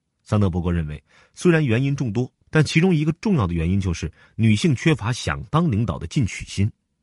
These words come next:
在各个行业里追求高级职位的人基本都是男性多于女性。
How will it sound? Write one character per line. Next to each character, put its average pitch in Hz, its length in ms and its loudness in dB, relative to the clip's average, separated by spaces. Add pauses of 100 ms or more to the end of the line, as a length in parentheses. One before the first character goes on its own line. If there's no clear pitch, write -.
(440)
在 - 160 2
各 240 120 2
个 170 120 0
行 110 200 -2
业 139 120 2
里 80 160 -2
追 139 180 0
求 107 140 0
高 170 260 0
级 110 160 0
职 87 160 -4
位 101 160 0
的 82 80 -4
人 80 220 -4
基 143 160 0
本 80 220 -6
都 147 200 0
是 - 120 -2
男 80 240 -2
性 113 200 -2
多 92 140 0
于 85 100 -2
女 71 160 -6
性。 - 180 -6